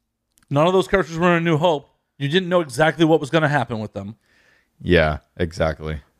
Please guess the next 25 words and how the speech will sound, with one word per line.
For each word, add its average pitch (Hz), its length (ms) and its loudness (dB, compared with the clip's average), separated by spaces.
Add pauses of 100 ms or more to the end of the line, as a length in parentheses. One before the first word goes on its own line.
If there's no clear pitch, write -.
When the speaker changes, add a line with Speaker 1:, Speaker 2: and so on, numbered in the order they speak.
(240)
Speaker 1:
You, 147 380 2
you 143 140 0
basically 214 480 -2
made 180 180 2
expendable 175 420 -2
characters. 156 460 -2 (480)
I 226 300 2
am 185 200 -4
a 151 120 -4
big 156 560 -2
proponent 156 420 2
of 127 160 0 (560)
movies 160 400 2
don't 160 180 2
necessarily 143 420 0
have 139 260 2
to 143 100 2
have 131 120 2
a 117 40 -2
happy 120 300 -2
ending. 95 320 -12 (260)
Speaker 2:
That's 151 500 0
true. 151 540 -2 (220)
That's 123 220 0
true. 143 400 0